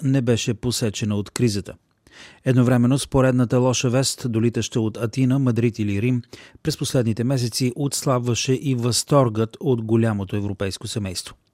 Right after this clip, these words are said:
Актуално допитване на фондация Бертелсман показва, че дори непоправимите европейци, германците, бавно губят вяра в Обединена Европа.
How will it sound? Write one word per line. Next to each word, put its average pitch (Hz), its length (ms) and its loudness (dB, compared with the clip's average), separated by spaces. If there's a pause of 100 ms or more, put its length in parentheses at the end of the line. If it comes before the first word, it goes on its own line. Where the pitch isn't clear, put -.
(760)
Актуално 156 400 4
допитване 143 540 2
на 110 80 2
фондация 123 520 0
Бертелсман 123 680 0 (160)
показва, 123 480 0
че 131 240 0
дори 120 320 2
непоправимите 117 720 0
европейци, 113 680 -2
германците, 95 640 -4 (400)
бавно 127 400 0
губят 117 420 0
вяра 107 460 -2
в - 120 -8
Обединена 104 420 -2
Европа. 92 340 -6